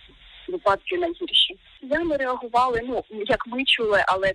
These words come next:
це недостовірна інформація, що після того, як почалися смертельні випадки, е, в-, їм дали команду, щоб вони пропускали скоріше. Але ми переїхали увечері,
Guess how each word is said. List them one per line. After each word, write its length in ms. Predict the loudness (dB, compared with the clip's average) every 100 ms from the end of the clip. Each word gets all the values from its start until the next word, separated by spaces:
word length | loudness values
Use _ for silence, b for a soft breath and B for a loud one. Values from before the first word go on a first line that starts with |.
| -2
це 100 | -4
недостовірна 680 | -4 -4 -8 -6 -4 -2 -2
інформація, 640 | 0 -2 2 0 0 0
що 160 | 0 0
після 280 | -8 -4 -2
того, 280 | 0 -2
як 160 | -2 -2 -4
почалися 480 | -8 -6 -6 -6 -6
смертельні 460 | -6 0 -2 0 -4
випадки, 400 | -2 -2 -2 -2
е, 60 | -4 B B B B B 2 2
в-, 360 | 2 0 0 -2 -6
їм 160 | -8
дали 280 | 0 0 0
команду, 680 | -2 -2 0 0 -4 -6 0
щоб 220 | 0 0
вони 220 | -4 -6 -6
пропускали 540 | -8 -8 0 2 2
скоріше. 540 | 0 -2 -2 2 2 0 _ B B B B 0
Але 540 | 0 2 -2 0 0 -2 B B -6
ми 160 | -10
переїхали 840 | -4 -6 -4 -4 -2 0 0 2 0 -2 _ _ _ -20 -20 -20 -18 -6
увечері, 580 | 0 2 2 2 0